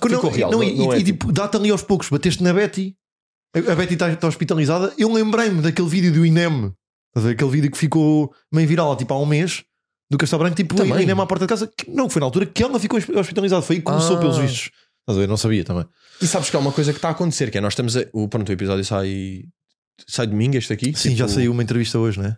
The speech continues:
Speaker 1: É essa que ias dizer?
Speaker 2: Não, não, não, não é isso, é tipo, ah, será que até lá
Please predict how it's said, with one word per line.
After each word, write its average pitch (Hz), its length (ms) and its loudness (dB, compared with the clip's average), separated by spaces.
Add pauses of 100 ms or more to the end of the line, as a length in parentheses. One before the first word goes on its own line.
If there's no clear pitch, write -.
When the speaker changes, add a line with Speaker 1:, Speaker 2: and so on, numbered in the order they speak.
Speaker 1:
É 110 80 0
essa 117 200 -2
que 107 100 -6
ias 101 80 -2
dizer? 117 120 2
Speaker 2:
Não, 180 140 0
não, 190 140 0
não, 196 160 0
não 180 160 2
é 190 40 2
isso, 185 200 0
é 165 60 0
tipo, 139 680 0 (600)
ah, 143 520 0
será 151 320 -2
que 156 120 -2
até 151 200 -2
lá 147 560 -2